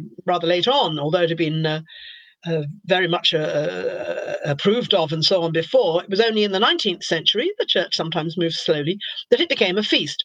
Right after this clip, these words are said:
It's always after Pentecost, and this year it falls on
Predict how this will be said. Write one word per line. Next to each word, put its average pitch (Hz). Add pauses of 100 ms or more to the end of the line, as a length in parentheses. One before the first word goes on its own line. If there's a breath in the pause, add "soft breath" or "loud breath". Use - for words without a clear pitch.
(160)
It's 175
always 294
after 262
Pentecost, 240 (400 loud breath)
and 202
this 392
year 196
it -
falls 208
on 190